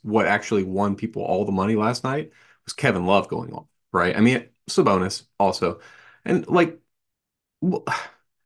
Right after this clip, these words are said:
I don't understand the ownership on Sabonis today. We'll get to that in a second. But after last night, what are you doing? Like,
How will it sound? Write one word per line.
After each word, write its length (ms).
I 60
don't 80
understand 400
the 80
ownership 380
on 80
Sabonis 440
today. 220
We'll 100
get 120
to 80
that 140
in 60
a 40
second. 400
But 340
after 320
last 260
night, 220
what 180
are 40
you 100
doing? 320
Like, 300